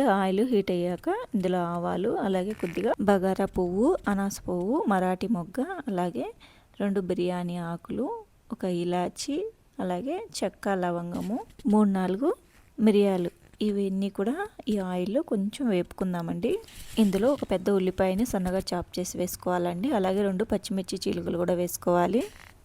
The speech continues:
ఈ ఉల్లిపాయలు కూడా కొద్దిగా వేయించుకోవాలండి. ఇందులోనే కొద్దిగా కరివేపాకు కూడా వేసుకొని వేయించుకోవాలి.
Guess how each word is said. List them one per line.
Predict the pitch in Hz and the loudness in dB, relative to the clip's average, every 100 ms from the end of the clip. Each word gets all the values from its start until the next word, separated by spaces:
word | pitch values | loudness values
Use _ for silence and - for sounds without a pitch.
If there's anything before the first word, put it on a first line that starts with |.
| - 226 | 0 2
ఈ | 214 | 4
ఉల్లిపాయలు | 196 - 170 165 | 2 0 -2 -2
కూడా | 175 277 | -2 0
కొద్దిగా | 214 185 208 180 | 0 2 2 2
వేయించుకోవాలండి. | 175 202 - 175 170 165 175 277 208 | 0 -2 0 0 2 0 -2 0 0
ఇందులోనే | 185 175 180 240 - | 2 0 0 -2 -2
కొద్దిగా | 185 185 208 | -2 -4 -2
కరివేపాకు | 208 175 180 175 175 180 | -2 2 2 0 -4 -2
కూడా | 170 165 | 0 0
వేసుకొని | 165 - 185 233 | -4 -4 0 0
వేయించుకోవాలి. | 202 190 - - 170 160 165 269 | 0 -2 -2 -2 0 2 2 2